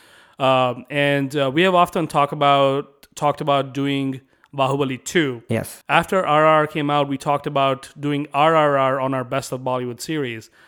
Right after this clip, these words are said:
Speaker 1: But I think what we have distilled the idea to is, you know what? We need to do a best of Bollywood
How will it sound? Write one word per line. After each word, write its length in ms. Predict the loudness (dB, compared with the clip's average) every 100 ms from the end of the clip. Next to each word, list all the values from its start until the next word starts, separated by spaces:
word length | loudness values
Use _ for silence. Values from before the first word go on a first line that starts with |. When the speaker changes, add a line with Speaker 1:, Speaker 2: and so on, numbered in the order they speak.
| _ _
Speaker 1:
But 80 | -4
I 80 | -2
think 240 | 0 0
what 180 | 0 0
we 80 | 0
have 120 | -2
distilled 420 | -4 -8 -6 -4
the 120 | -2 -4
idea 280 | -2 -4
to 260 | -6 -4 -4
is, 400 | -4 -6 -12 -16 -6
you 80 |
know 60 | -2
what? 260 | 0 -2 -4
We 80 |
need 160 | -4 -4
to 80 | -6
do 160 | -2
a 60 | -2
best 340 | -2 -6 -4
of 100 | -6
Bollywood 600 | -4 -4 -2 -4 -6 -8